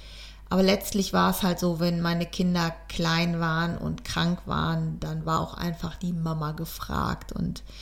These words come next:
da war es einfach wichtig, dass ich da bin. Und ich glaube einfach, wenn ich mich fragen würde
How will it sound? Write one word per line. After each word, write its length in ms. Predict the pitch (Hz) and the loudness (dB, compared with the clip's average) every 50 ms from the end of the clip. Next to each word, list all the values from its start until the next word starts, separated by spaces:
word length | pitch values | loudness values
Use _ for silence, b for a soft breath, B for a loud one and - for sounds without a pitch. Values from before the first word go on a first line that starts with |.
| B B B B - | B B B B -2
da 140 | 180 175 | 2 4
war 140 | 180 185 185 | 6 6 6
es 120 | 185 - - | 6 2 2
einfach 480 | - - 190 190 - 185 - - 170 | 4 4 4 4 2 0 0 0 2
wichtig, 380 | 180 202 196 - - 180 180 - | 2 2 2 0 -2 -4 -4 -2
dass 180 | - 175 160 | -2 -2 -2
ich 240 | 165 165 - - - | -2 -4 -6 -8 -4
da 280 | - 170 156 147 160 165 | -2 -2 0 0 0 0
bin. 340 | - - 143 170 170 170 - - - - - B B B B B B B B B | -2 -2 -4 -4 -6 -8 -10 -14 -16 -16 -16 B B B B B B B B B
Und 80 | B 202 | B -2
ich 120 | 196 - | 0 2
glaube 280 | - 262 269 254 247 233 | 2 4 4 4 4 4
einfach, 320 | 226 214 196 - 208 196 | 4 2 2 0 0 0
wenn 120 | 190 196 196 | 2 2 2
ich 100 | 190 196 | 2 0
mich 220 | 185 185 - - | 0 -2 -2 -4
fragen 580 | - - - 175 180 202 202 202 196 185 165 170 | -4 -2 0 0 2 2 2 4 2 0 0 0
würde 640 | 170 180 180 180 180 165 175 175 175 175 170 165 | 0 2 2 4 4 4 2 2 2 0 -2 -4